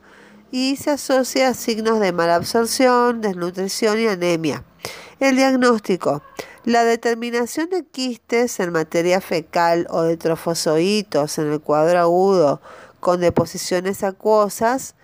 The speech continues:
eh, es importante recoger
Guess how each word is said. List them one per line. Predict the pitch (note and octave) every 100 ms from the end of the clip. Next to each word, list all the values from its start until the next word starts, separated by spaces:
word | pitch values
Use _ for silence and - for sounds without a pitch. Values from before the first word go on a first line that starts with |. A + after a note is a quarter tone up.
| _ _ _ _ _ -
eh, | A3 A3 A3 A3 - B3+
es | C4 D#4
importante | C4+ B3+ A3+ B3 B3 A#3+ A3+
recoger | G3 - F3 - G#3+ G3+ G3+